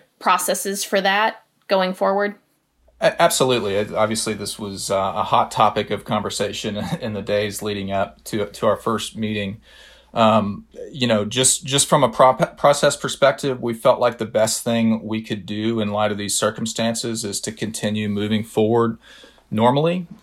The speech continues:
Speaker 2: Um, you know, and, and this does bring up some questions, uh, you know, in, in particular, the, y-, you know, issues resulting from the decreased ability of the public to participate in, in, uh, public input. Um, you know, we've, we felt that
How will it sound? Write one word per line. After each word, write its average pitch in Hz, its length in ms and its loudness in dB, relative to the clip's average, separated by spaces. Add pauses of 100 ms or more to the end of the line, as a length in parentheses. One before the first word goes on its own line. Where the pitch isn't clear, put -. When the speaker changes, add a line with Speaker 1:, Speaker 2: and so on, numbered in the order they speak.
Speaker 2:
Um, 104 640 0 (240)
you 117 120 -4
know, 104 80 -2
and, 110 200 -6
and 104 560 -8 (200)
this 117 280 -8
does 117 360 6
bring 117 280 2
up 113 180 2
some 110 240 0
questions, 131 680 2
uh, 101 460 -2
you 107 80 -10
know, 101 140 -4
in, 110 140 -6
in 104 120 -8
particular, 113 720 -2 (440)
the, 92 480 -2
y-, 110 240 -10
you 113 100 -10
know, 92 240 -8 (180)
issues 113 460 -4
resulting 110 640 -2
from 98 560 -6
the 98 160 -8
decreased 113 500 -6
ability 104 440 -4
of 98 60 -8
the 98 60 -6
public 104 480 2
to 95 420 -6
participate 110 720 -2
in, 95 220 -6
in, 98 300 -8
uh, 92 140 -4
public 101 380 -2
input. 107 500 0 (520)
Um, 92 540 -4
you 107 120 -8
know, 92 120 -2
we've, 110 320 -6
we 120 160 -6
felt 113 460 6
that 107 220 -2